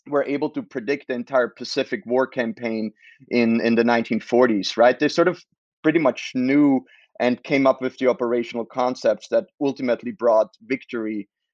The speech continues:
uh, against Japan in the Second World War. And so I guess what I'm saying is there are, I, I would never say that it's completely impossible to predict in what direction the future of warfighting is gonna go.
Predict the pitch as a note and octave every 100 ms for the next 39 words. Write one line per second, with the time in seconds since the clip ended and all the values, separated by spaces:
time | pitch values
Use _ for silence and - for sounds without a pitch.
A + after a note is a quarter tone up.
0 | _ - A2 G#2+ A#2 A2+ B2+ B2 - A2+
1 | B2+ A2+ A2 A2 - A#2 A#2+ A2 A#2 A2+
2 | G#2 A2 F#2+ G2+ _ _ _ - A#2+ A#2
3 | A2+ A2+ A2 - _ _ - - C3 -
4 | - C3 C#3+ D3 C3+ C3 C#3 C#3+ B2+ -
5 | A#2+ A#2 C3+ - _ - - G#2 - A#2+
6 | B2+ C#3+ A#2 C#3 C#3+ - C3 B2 A2 A#2
7 | - - B2 - C#3+ D3 B2+ A#2 A#2 G#2+
8 | - G2+ G2+ - G#2+ A2+ - G2 G#2+ G#2
9 | - G#2 G2+ - G#2+ - A#2 G2+ A#2 G#2+
10 | A2+ A#2 B2 B2+ B2+ - C3+ D3 D#3+